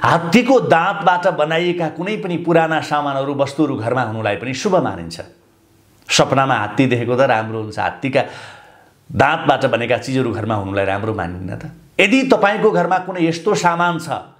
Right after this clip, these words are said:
भने कृपया भुलेर पनि घर बाहिर ननिकाल्नुहोला, नहटाउनुहोला, नफ्याँक्नुहोला। यसलाई सफा गरेर चुस्त दुरुस्त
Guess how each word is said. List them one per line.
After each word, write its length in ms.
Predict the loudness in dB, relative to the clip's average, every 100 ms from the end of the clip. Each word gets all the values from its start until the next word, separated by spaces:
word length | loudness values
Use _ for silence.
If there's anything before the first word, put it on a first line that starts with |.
| _ _ 0
भने 420 | 2 0 -4 -8 -2
कृपया 280 | 2 2 0
भुलेर 340 | -4 -4 -4
पनि 160 | -6 -10
घर 280 | -8 -6
बाहिर 360 | -4 -6 -8 -10 -12 -8
ननिकाल्नुहोला, 720 | -2 0 0 -2 -4 -4 -2 -2
नहटाउनुहोला, 760 | 0 -2 -4 -4 -2 -2 -2
नफ्याँक्नुहोला। 760 | 0 0 0 -4 -10 -12 -14 -16 -18 -20 -4
यसलाई 240 | 0 2 0
सफा 340 | -2 -2 -2
गरेर 220 | -2 -4 -4
चुस्त 280 | -4 -2
दुरुस्त 560 | -2 -2 -4 -6 -6